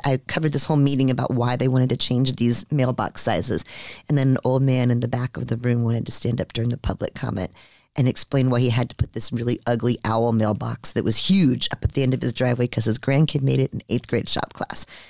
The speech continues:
And that was the first time I remember, like, legit swiveling in my chair in a meeting and going, "Oh, that guy, that guy's the per-, point of view I need to tell the story of. He gives a darn," you know? And that's another thing I tell, like, young reporters or students I'm working with, like,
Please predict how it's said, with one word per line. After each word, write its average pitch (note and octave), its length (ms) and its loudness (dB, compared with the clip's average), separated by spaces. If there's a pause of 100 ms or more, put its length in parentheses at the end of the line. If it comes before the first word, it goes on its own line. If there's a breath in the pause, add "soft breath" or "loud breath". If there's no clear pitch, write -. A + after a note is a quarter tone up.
(160 loud breath)
And D3 100 0
that D3 40 2
was C#3+ 100 0
the D3 80 2
first G#3 340 -2
time F#3 160 2
I D3+ 60 4
remember, D3 320 4
like, C3 240 0
legit C#3+ 440 2
swiveling E3 520 2
in D3+ 120 0
my C#3+ 120 0
chair A#2+ 420 0 (520 soft breath)
in C#3+ 100 4
a C#3+ 60 4
meeting C#3+ 360 4
and B2+ 100 2
going, G#2+ 240 -2
"Oh, E3 180 0
that F3+ 400 -2
guy, E2+ 360 -2 (420 loud breath)
that - 220 0
guy's C3+ 280 0
the F3 120 -2
per-, D3+ 360 2 (140)
point E3+ 220 4
of D3 100 4
view C#3+ 200 4
I C3+ 100 4
need C3 200 0
to F#2 60 -8
tell C3+ 220 0
the C3+ 80 0
story A3+ 380 2
of. F#3 80 0 (240 loud breath)
He - 220 0
gives G#3 340 0
a B3+ 80 2
darn," G2+ 480 0
you E3 100 6
know? D#3 200 6
And D#3 100 2 (320 loud breath)
that's - 180 -2
another G#3+ 260 4
thing E3 240 0
I D3+ 60 2
tell, D3+ 360 -2 (320 loud breath)
like, D#3 180 0
young D#3+ 160 4
reporters D3+ 560 2
or C#3 40 4
students D3 460 2
I'm C#3+ 140 6
working C#3 300 4
with, C3+ 180 0
like, C3+ 180 -2